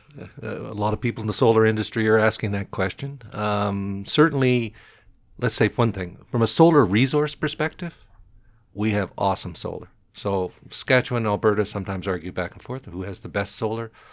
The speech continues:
I'll leave that for the, for someone else to sort out. We have,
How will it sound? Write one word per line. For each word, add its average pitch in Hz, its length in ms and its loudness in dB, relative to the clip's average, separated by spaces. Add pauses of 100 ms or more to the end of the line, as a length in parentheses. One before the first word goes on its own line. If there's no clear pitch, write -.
(200)
I'll 101 120 -6
leave 101 180 0
that 98 180 -4
for - 140 -10
the, 90 180 -8
for 95 400 -10
someone 101 300 -2
else 98 160 -4
to - 100 -16
sort 90 260 -6
out. 90 260 -8 (440)
We 101 200 -2
have, 95 480 -4